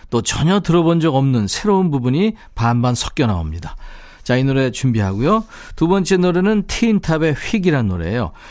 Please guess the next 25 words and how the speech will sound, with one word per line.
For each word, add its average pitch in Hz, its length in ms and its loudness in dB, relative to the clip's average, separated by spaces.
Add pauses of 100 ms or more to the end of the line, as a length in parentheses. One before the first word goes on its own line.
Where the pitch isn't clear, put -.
(100)
데뷔 175 240 4
십사 - 460 0
년 190 220 2
차에 156 560 0
두 143 160 0
번째 143 340 0
전성기를 123 580 0
맞고 113 320 -2
있는 110 260 0
팀입니다. 95 560 -4
티인탑. 104 440 -6 (400)
원조 190 640 2
초통령이죠. 151 800 -2 (240)
십 - 300 -6
대들의 202 400 2
탑, - 320 -2
티인탑의 160 580 0
신곡입니다. 117 800 -2 (480)
이른바 180 460 4
유재석 170 640 2
픽으로 170 460 0
입소문을 156 520 0
타면서 135 540 -2
재시동을 131 640 -2
걸었네요. 101 560 -2